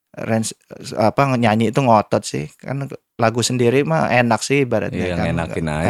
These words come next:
Speaker 1: Enakin aja.
Speaker 2: Kalau dia satu band yang tadi lah, deng-, apa, mudah-mudahan dengerin apa yang kita obrolin tadi
Speaker 1: Iya.
Speaker 2: tuh, Ki.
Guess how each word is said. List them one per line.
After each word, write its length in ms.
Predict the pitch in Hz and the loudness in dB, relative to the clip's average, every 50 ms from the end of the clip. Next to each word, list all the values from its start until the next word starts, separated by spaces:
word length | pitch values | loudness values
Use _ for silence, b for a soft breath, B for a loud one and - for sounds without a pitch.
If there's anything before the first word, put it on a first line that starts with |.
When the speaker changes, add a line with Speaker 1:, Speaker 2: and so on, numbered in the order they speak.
| 107 104 | 0 2
Speaker 1:
Enakin 320 | 101 98 90 85 82 80 82 90 95 | 2 2 2 2 2 0 0 -2 -4
aja. 260 | 98 82 123 - - 82 - | -6 -6 -10 -12 -16 -16 -8
Speaker 2:
Kalau 220 | - 82 85 85 | -4 -2 -2 0
dia 160 | 85 87 92 | 0 -2 -2
satu 240 | 90 - 90 85 95 | -4 -4 -4 -4 -4
band 200 | 90 92 117 120 | 0 2 2 2
yang 120 | 117 107 95 | 4 4 4
tadi 200 | 101 110 117 120 | 2 2 4 4
lah, 180 | 117 110 104 101 | 4 4 4 4
deng-, 260 | 90 87 85 78 - | 2 0 -2 -4 -8
apa, 480 | - 71 82 87 - 110 110 107 - - - | -8 -6 -6 -2 0 0 0 0 -2 -6 -8
mudah-mudahan 520 | - 92 87 82 82 87 98 117 120 - b b b b b b b | -6 -4 -4 0 0 2 2 2 2 0 b b b b b b b
dengerin 340 | _ 92 90 92 92 87 85 | _ -2 0 0 0 2 0
apa 120 | 85 82 | 0 0
yang 120 | 87 85 | 0 -2
kita 140 | 82 85 85 | 0 0 0
obrolin 400 | 85 85 80 87 85 85 85 85 | 0 0 0 0 0 0 0 0
tadi 200 | 87 95 104 110 117 | -2 -2 0 2 4
Speaker 1:
Iya. 120 | 135 147 131 | 6 6 6
Speaker 2:
tuh, 120 | 110 107 104 | 6 4 2
Ki. 160 | 92 98 95 | 2 0 0